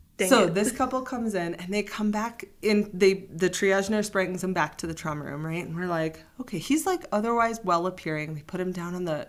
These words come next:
Speaker 2: the, he's, like, comes in through with a wheelchair. They get him over to the bed and whatever. And I said, I said to him, I said, "Well, what,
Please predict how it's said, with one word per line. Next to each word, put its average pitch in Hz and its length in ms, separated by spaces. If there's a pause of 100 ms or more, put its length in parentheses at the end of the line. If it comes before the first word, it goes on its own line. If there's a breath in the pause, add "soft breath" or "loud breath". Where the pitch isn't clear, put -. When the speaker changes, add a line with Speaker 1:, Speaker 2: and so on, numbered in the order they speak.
Speaker 2:
the, 170 180 (160)
he's, 180 220
like, 170 140
comes 196 240
in 190 100
through 190 240
with 185 240
a 185 40
wheelchair. 160 460
They 156 80
get 165 140
him 170 100
over 170 180
to 165 120
the 165 60
bed 156 240
and 156 120
whatever. 156 380 (1200 loud breath)
And 202 120
I 214 80
said, 233 200
I 220 40
said 302 240
to 240 100
him, 190 80
I 190 80
said, 214 200
"Well, 233 220
what, 254 400